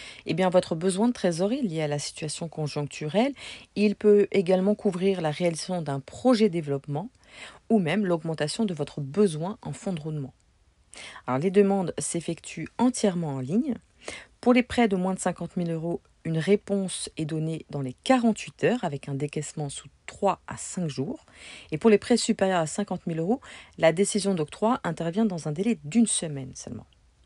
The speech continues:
Alors pour plus d'informations, je vous invite à consulter le site internet de B P I France qui pilote donc l'instruction de ce fonds.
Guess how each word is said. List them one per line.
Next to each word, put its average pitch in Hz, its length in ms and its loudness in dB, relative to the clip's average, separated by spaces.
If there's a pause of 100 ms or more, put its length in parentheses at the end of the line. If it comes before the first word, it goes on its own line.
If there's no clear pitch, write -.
(460)
Alors 165 140 4
pour 233 120 0
plus 277 180 0
d'informations, 247 520 2
je 208 80 -4
vous 185 300 -6
invite 208 200 -2
à 175 80 0
consulter 180 440 -4
le 156 80 -4
site - 200 -10
internet 170 540 -4
de 147 140 -4
B 147 160 -2
P 185 140 -6
I 143 100 -4
France - 420 -4 (320)
qui 156 160 -8
pilote 190 480 -2
donc 147 280 -10
l'instruction 170 440 -6
de 208 60 -4
ce - 120 -8
fonds. - 240 -14